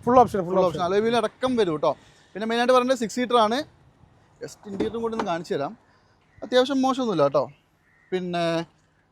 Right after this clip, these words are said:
Speaker 2: ഇത് കിലോമീറ്ററോ?
Speaker 1: കിലോമീറ്റർ എൺപത്.
Speaker 2: എൺപത് ഓടി അല്ലേ?
Speaker 1: ഉം.
Speaker 2: എനിക്കൊന്ന് പെട്രോൾ അത്യാവശ്യം മോശമില്ലാത്തൊരു മൈലേജ് ഒക്കെ കിട്ടും അല്ലേ?
Speaker 1: അതെ, അതെ, അതെ.
Speaker 2: വിലയോ?
Speaker 1: വില നമുക്ക് മൂന്ന് ലക്ഷത്തിന് കൊടുക്കാം.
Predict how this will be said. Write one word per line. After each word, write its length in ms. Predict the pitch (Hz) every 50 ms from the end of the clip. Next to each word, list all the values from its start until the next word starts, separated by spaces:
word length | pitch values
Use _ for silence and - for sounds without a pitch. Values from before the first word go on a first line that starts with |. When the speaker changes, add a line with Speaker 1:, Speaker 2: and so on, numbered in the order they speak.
| _ -
Speaker 2:
ഇത് 60 | 254 262 277
കിലോമീറ്ററോ? 340 | 269 269 277 262 269 269 269 269 - _ _ _ _ _ _
Speaker 1:
കിലോമീറ്റർ 400 | 214 220 226 240 240 247 240 247 226 208
എൺപത്. 240 | 202 196 190 175 147 - - _ _ _ _ -
Speaker 2:
എൺപത് 180 | 170 202 202 190 143
ഓടി 80 | 139 135 147
അല്ലേ? 120 | 165 143 180 170
Speaker 1:
ഉം. 80 | 147 - _ _ _ _ _ _ _ _ _ _
Speaker 2:
എനിക്കൊന്ന് 280 | - 247 254 254 240 240
പെട്രോൾ 200 | 226 240 247 254 254
അത്യാവശ്യം 280 | 220 254 247 - 247 233
മോശമില്ലാത്തൊരു 360 | 233 214 240 240 220 226 226 226
മൈലേജ് 220 | 214 208 208 208 214
ഒക്കെ 100 | 202 185
കിട്ടും 120 | 165 151 143
അല്ലേ? 140 | 156 175 196
Speaker 1:
അതെ, 100 | 196 196 185
അതെ, 60 | 180
അതെ. 160 | 170 156 143 - - - - _ _ - 175
Speaker 2:
വിലയോ? 220 | 202 214 220 233 220 - _ _ _ _ _ _ _
Speaker 1:
വില 160 | 185 208 226 247 247
നമുക്ക് 260 | 247 247 247 240 254 262 254 262 262 254 247 233 233
മൂന്ന് 240 | 247 262 277 269
ലക്ഷത്തിന് 260 | 269 240 202 202 208 180
കൊടുക്കാം. 360 | 151 143 127 - - _